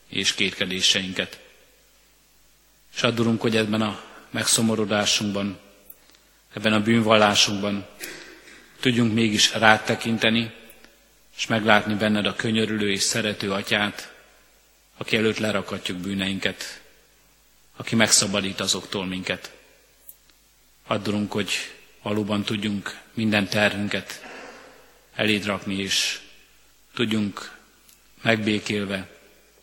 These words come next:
a Te szabadításod örömével tovább lépni az életünkben. Erre taníts, erre nevelj minket most, Urunk, az igében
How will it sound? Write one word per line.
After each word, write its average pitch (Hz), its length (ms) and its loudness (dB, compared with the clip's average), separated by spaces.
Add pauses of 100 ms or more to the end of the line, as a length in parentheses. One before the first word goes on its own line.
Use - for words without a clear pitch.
(460)
a - 40 -18
Te 104 120 -4
szabadításod 104 800 2
örömével 98 760 -4 (160)
tovább 98 380 0
lépni 95 260 -4
az 95 140 -4
életünkben. 92 680 -6 (1000)
Erre 98 220 -4
taníts, - 680 -2 (720)
erre 101 200 -2
nevelj 101 360 2
minket 98 380 -4
most, 101 220 -6
Urunk, 98 460 -8 (600)
az - 140 -12
igében 98 600 -2